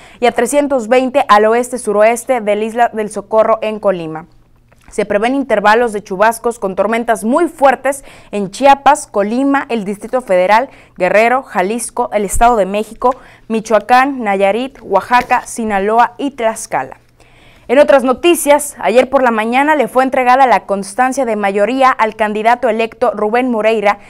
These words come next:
que lo acredita como gobernador electo de Coahuila para el periodo dos mil once, dos mil diecisiete, tras haber obtenido el triunfo por setecientos veintiún mil doscientos ochenta y nueve votos en la pasada jornada electoral del tres de julio.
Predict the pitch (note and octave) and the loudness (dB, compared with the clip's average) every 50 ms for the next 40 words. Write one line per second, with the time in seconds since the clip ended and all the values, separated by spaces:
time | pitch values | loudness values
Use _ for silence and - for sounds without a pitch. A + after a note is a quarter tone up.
0 | - - - _ - A3 A3+ A3 A3 A#3 A#3 A#3 B3+ C#4 B3+ D#4 D4 D4 C4 A#3+ | -20 -20 -10 _ 0 2 2 2 2 0 0 0 0 0 0 0 0 0 0 -2
1 | A#3 A3 G#3+ A3 G#3+ G#3+ A3 A3 G#3+ A3 A#3+ B3+ B3+ A#3+ A#3+ A#3+ A#3+ A#3 - - | 0 0 0 2 2 2 0 0 -2 0 0 0 0 0 0 -2 -2 -4 -4 -4
2 | A#3+ A3 G3+ - - F#3+ F#3 F#3+ A3 B3 A#3+ A#3+ A#3+ A3+ A#3 G#3+ G3+ F#3+ F3+ - | -2 -2 -2 0 2 0 0 0 0 -2 0 0 0 0 0 0 -2 -2 -2 -4
3 | F#3+ F#3 G3 G#3+ A3 A3+ A#3 A3 G3 G3 G3+ G3 G3+ A#3 B3 B3+ B3+ B3 B3+ B3 | -6 -4 0 0 0 2 0 -2 -2 -4 -4 -4 -4 -4 -2 -2 0 -2 -2 -2
4 | B3 A#3+ G#3 G#3 G3 G3 A3 A3+ A3 G#3+ G#3+ - G3 F3+ - B3 A#3+ A#3 A#3+ G#3+ | -4 -4 -4 -4 -4 -4 -4 -4 -4 -6 -6 -8 -10 -8 -4 -4 -4 -2 -4 -6
5 | G#3+ - - - - - - _ - G#3+ A3 G#3+ A3 A#3 A3 B3 C4 C#4 C4 - | -8 -10 -14 -20 -20 -20 -10 _ 2 4 4 4 4 2 2 4 4 2 2 0
6 | - G#3+ A3 A#3 A#3 A#3+ A3 G3+ G#3+ A3+ B3 B3 A#3+ A3+ C4+ B3 B3 - A3+ A3 | -2 -2 -2 0 0 0 0 -2 -4 -6 -6 -4 -2 -2 -2 -2 -2 -2 -2 -4
7 | G#3+ - A#3 G#3 - A3+ A3+ - C#4 C#4+ D4 D#4 D#4+ C4+ B3+ B3+ A#3 A3 - A3 | -2 -4 -8 -6 -6 -6 -4 -2 -2 -2 -2 -2 -4 -4 -4 -6 -6 -6 -6 -4
8 | A3 A3 A3+ A#3+ C4 C4+ C#4+ - G3+ F#3+ G3+ - - A3 G#3 - A#3+ A#3 A#3+ - | -4 -4 -2 -2 -2 -2 0 0 0 0 0 -2 -4 -4 -4 -4 -4 -6 -6 -6
9 | C4 - A#3 - - G#3+ F#3 F3 F#3+ F#3+ G3+ G#3+ A3 A3+ G#3+ F#3+ G3+ A3 A3 A3 | -8 -8 -10 -10 -8 -8 -6 -4 -4 -2 0 0 0 0 0 0 -2 -2 -4 -2
10 | - A3 - - - G3 G#3+ A3 G#3+ G#3 G#3 G#3 G#3 G#3 - B3+ B3+ C4 B3+ B3 | -4 -6 -6 -6 -8 -6 -2 0 2 2 2 2 0 0 2 4 4 4 4 2
11 | - G#3 G3+ A3 A3+ A#3+ B3 A#3 A3 F#3+ - - - G3 G3 G3+ G#3+ A3+ A3+ A3 | -2 -4 -4 0 2 4 4 4 2 0 -4 -4 -4 0 2 2 2 2 0 -4
12 | G3+ G3+ G3 G3+ G3 F#3+ G3+ G3+ - C4 C4+ A#3+ E3+ D3+ - | -6 -6 -6 -6 -4 -4 -6 -4 -2 -2 -2 -2 -4 -6 -10